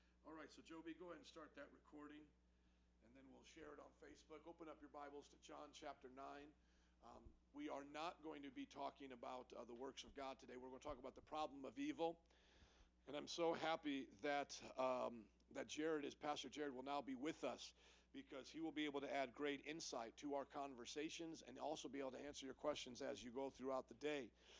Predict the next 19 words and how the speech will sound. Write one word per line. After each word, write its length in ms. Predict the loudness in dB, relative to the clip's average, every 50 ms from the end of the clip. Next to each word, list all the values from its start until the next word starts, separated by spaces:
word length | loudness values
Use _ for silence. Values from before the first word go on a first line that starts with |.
| -12 -12 -12 -12 -12 -16 -18 -18 -18 -20 -20 -18 -18 -16 -14 -14 -16 -16 -16 -16 -8
So, 400 | -4 2 4 6 8 8 8 8 8
uh, 200 | 8 8 8 6
I'm 100 | 4 2
gonna 180 | 0 0 0 0
sh-, 160 | -2 -4 -6 -8
start 420 | -12 -12 -12 -12 -8 -6 -6 -6 -6
it 60 | -6 -8
right 160 | -8 -6 -4 0
now. 280 | 2 2 2 2 0 -4 -12 -20 -20 -20 -20 -20 -20 -20 -20 -20 -20 -20 -20 -20 -20 -20 -20 -20 -20 -20 -20 -20 -20 -20 -20 -20 -20 -20 -20 -20 -20 -20 -18 -8 -6
Uh, 280 | -4 -4 -4 -4 -6 -8 -8 -12 -18 -12 -6
share 520 | -4 -2 -2 -2 2 4 4 4 4 2 0 -2
post, 720 | 0 4 8 10 10 10 10 8 4 0 -2 -2 -4 -6 -6
and 100 | -4 -2
then 100 | -2 0 4
he'll 140 | 4 4 4
bring 260 | 4 4 0 0 0
me 100 | -2 -2
those 280 | 0 0 -2 -2 -4 -4 2
goodies. 840 | 4 4 6 8 6 6 6 4 2 0 -2 -4 -4 -4 -4 -6 -8